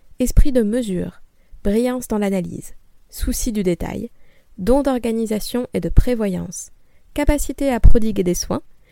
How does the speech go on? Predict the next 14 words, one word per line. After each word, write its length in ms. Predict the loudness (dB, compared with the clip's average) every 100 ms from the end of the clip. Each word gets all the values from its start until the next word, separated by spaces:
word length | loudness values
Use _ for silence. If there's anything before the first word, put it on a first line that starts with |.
| _ _ 2
pudeur 320 | 6 6 4 2
et 60 |
modestie, 600 | 0 0 -2 -4 -6 -8 -6
jamais 260 | -4 -4
d'extravagance, 880 | -4 -8 -6 -4 -4 -4 -6 -10 -12 -14 -20 -20
stabilité 760 | -6 -2 -2 -4 -4 -4 -6 -8
et 80 | -8
fidélité 580 | -6 -4 -2 -2 -2 -2
aux 100 | 2
promesses. 640 | 2 0 -6 -14 -18 -20 _ _ _ _ _ _ _ -8
Ces 160 | -4 0
domaines 340 | 0 -2 -2
de 100 | 0
prédilection 800 | 2 2 0 -4 -6 -8 -8